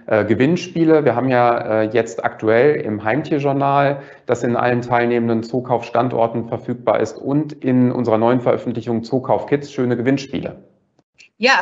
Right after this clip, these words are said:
Speaker 2: richtig. Also zum einen im Heimtierjournal findet ihr ein tolles Kindergewinnspiel. Wir haben ein ganz tolles Kartenspiel zu gewinnen, das heißt Abluchsen, und es geht einfach darum, wie der Name schon sagt, also ihr müsst euren Mitspielern quasi die Karten abluchsen,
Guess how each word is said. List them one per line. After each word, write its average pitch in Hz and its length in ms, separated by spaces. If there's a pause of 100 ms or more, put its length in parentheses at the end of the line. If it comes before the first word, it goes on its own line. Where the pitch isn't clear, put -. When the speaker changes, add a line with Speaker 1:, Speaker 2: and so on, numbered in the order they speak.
Speaker 2:
richtig. 214 400
Also 180 160
zum 196 220
einen 240 320
im 202 100
Heimtierjournal 220 600
findet 208 380
ihr 185 300 (300)
ein 180 180
tolles 190 460
Kindergewinnspiel. 254 1160
Wir 185 140
haben 196 200
ein 180 180
ganz 190 300 (240)
tolles 214 460
Kartenspiel 247 680
zu 214 160
gewinnen, 220 420
das 180 260
heißt 180 360
Abluchsen, 254 800
und 208 120
es - 160
geht 202 220
einfach 202 260
darum, 185 320
wie 180 100
der - 180
Name 185 260
schon 202 220
sagt, 190 340 (320)
also 185 160
ihr 85 140
müsst 101 360
euren 175 360
Mitspielern 190 580
quasi 180 400
die 208 120
Karten 180 460
abluchsen, - 600